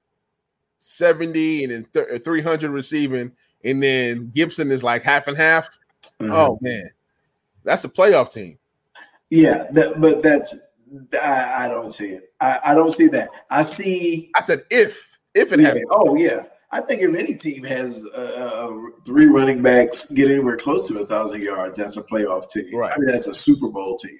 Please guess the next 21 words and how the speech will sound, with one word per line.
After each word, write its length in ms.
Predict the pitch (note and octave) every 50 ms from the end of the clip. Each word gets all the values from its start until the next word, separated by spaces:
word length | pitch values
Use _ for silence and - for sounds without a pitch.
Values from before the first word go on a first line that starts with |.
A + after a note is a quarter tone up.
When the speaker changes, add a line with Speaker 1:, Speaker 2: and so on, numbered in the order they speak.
| _ _ -
Speaker 2:
right? 240 | G#2+ A2 A2+ A2
Speaker 1:
Super 160 | G#2+ F#2+ F2+ - -
Bowl 160 | F2+ F2 F2
team. 160 | _ - F#2+
Speaker 2:
Um, 520 | A2+ A2 G#2+ G2+ G2+ G2+ G2 - - F#2+ -
but 220 | C3+ C3+ C3 A#2+ C3 -
it's 100 | C3 B2
not 160 | A#2 G#2 G2
gonna 140 | F#2 F#2 F#2
happen. 260 | F2+ E2 - - - - - - - _ _ _
Five 300 | _ - D#3 D3+ D#3+ -
hundred, 520 | F#3+ F#3 F3+ F3+ E3 F#3 F#3 F#3 F#3 - - - - -
I 500 | A#2+ B2 A#2+ A#2+ A#2 A2+ A#2 A2+ - -
completely 440 | - B2 - C#3 C#3+ D3 C3 A#2+ C3
agree 260 | C3 A#2 B2 B2+ A#2
with 180 | G#2+ G#2 G#2 -
that. 200 | G#2+ - - - -
Assuming 360 | B2+ B2 - D#3 - - C#3+ C#3+
everyone 260 | C#3 C3+ C3+ C3+ C3
stays 320 | C3 - C#3 B2 B2 A#2 -
healthy, 440 | C3 A2 G#2+ - - G2 G#2 -